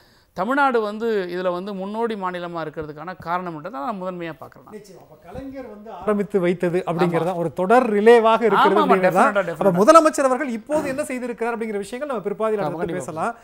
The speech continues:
Speaker 2: இப்ப வேல்ராஜ் சாரும் வந்திருக்கிறாங்க. சார், வணக்கம். அதாவது, இந்த நூறு உயர்கல்வி சிறந்த நிறுவனங்கள் பட்டியலில் கிட்டத்தட்ட பதினெட்டு தமிழ்நாட்டுல இருக்கு அப்படிங்கிறது தான்.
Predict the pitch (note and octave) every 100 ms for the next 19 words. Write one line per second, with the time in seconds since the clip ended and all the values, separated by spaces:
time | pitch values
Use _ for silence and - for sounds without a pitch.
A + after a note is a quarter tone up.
0 | _ D3+ F3+ B3+ B3+ A#3+ G#3+ G3+ F#3+ F3+
1 | F3 F3 F#3 E3+ D#3 E3+ D3 - _ A#2
2 | _ D3 G3+ A3+ G3 E3+ G3 C4+ D4 C#4
3 | A3+ B3 B3+ A#3 G#3+ A3+ G3+ G#3 G#3 F#3+
4 | G3+ F#3+ E3+ F3 E3+ E3+ E3+ D#3 D3+ F#3+
5 | D#3+ C3+ D3+ F3+ A3+ F#3 A#3+ - E3 F3+
6 | F#3+ F3+ D#3 D3+ D#3 D#3+ C#3+ C#3+ C#3+ E3